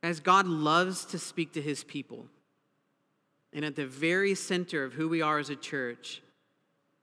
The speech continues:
is our desire to be a people who gather together and listen to the Spirit,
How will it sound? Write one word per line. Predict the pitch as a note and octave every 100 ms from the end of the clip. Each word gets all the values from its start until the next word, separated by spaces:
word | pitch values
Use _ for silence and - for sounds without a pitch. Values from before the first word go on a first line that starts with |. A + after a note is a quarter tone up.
| -
is | D3 C3 -
our | D3+ D#3+ F3
desire | F3 E3 D3 C#3 C#3+ C#3+
to | - B2+
be | C#3 D#3+
a | D#3+
people | D3+ D3 B2+ B2+ A#2 -
who | B2+ B2
gather | - D3 D#3 E3 D#3+
together | - C3 B2 A#2+ B2 A#2+
and | B2 A#2+
listen | B2 C#3 - D#3 C#3+ C3+ C3
to | - C3+ C3 C3 C3
the | C3 B2 A#2+ A2+
Spirit, | - - - B2 A#2 G#2+